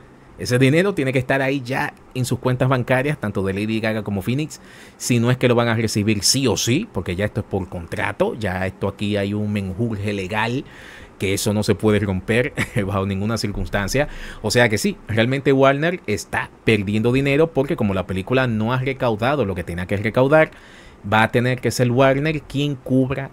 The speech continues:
esos gastos. Todos esos pagarés los va a tener que hacer Warner. Y eso es mucha, mucha pérdida de dinero. Es, <laughs> es como, es como pinchar ya en una herida que está semiabierta.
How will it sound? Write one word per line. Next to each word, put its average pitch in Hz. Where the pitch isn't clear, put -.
esos 117
gastos. -
Todos 123
esos 120
pagarés 104
los 98
va 113
a 113
tener 110
que -
hacer 123
Warner. 76
Y 98
eso 104
es -
mucha, 117
mucha 151
pérdida 117
de 113
dinero. 92
Es, -
<laughs> -
es 104
como, 127
es -
como 139
pinchar 123
ya 127
en 113
una 113
herida 127
que -
está 107
semiabierta. 107